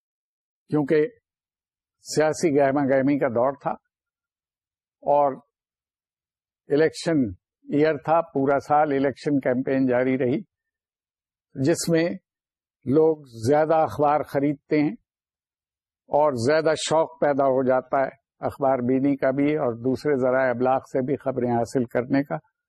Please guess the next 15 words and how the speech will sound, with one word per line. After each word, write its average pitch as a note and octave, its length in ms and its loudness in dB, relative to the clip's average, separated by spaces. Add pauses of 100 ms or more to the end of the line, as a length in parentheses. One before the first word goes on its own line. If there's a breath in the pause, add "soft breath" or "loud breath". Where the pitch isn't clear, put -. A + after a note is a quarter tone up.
(440)
لہذا F3 380 2 (120)
اس E3 320 -2
موقع F3+ 400 2 (100)
کو F3 100 2 (100)
غنیمت D3+ 520 2
جانتے D3 380 0
ہوئے C#3 340 2
بہت C3 280 -2
سے D#3+ 140 -2
لوگوں A#2+ 340 0
نے A#2+ 240 -4
بہت B2 280 -6
سے C#3 180 -4
نئے C#3+ 220 0
اخبارات A#2 540 -2